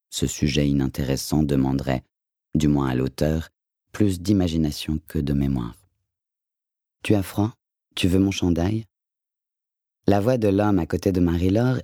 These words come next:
était naturellement gentille et agréable, trop interrogative et trop vulnérable toutefois par rapport à la minceur du sujet. D'ailleurs, la jeune femme battit des cils et détourna la tête, indiquant par là une sorte de subtil mépris pour le chandail de son époux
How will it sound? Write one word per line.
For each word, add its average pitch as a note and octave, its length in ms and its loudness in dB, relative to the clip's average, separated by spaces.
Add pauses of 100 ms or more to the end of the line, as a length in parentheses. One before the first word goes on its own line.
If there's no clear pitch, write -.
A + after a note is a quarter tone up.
(120)
était G#2 240 2
naturellement G2+ 720 2
gentille F#2 600 0
et E2 60 2
agréable, D2 640 -2 (400)
trop C3 280 0
interrogative D2+ 1040 -2 (160)
et F2 80 2
trop G#2+ 240 0
vulnérable D#2 680 0
toutefois C2+ 380 -4
par C2 160 -4
rapport C2+ 300 -4
à C#2 80 -2
la C2 100 0
minceur C2+ 380 0
du B1+ 100 -6
sujet. C#2 400 -4 (720)
D'ailleurs, G#2+ 260 2
la G#2+ 140 2
jeune G2+ 160 2
femme B2+ 260 2
battit F#2 300 0
des D#2+ 160 0
cils C2 340 -2
et G#2 80 2
détourna E2+ 400 0
la D2+ 140 -4
tête, - 480 -8 (240)
indiquant C2 400 0
par B1 180 -4
là C2+ 140 0
une C2 180 0
sorte - 460 -6
de B1+ 160 -6
subtil - 560 -4
mépris B1+ 460 -2
pour A#1+ 200 -8
le A#1+ 120 -4
chandail C2 420 0
de C2 80 -4
son C#2+ 240 0
époux C#2+ 320 -2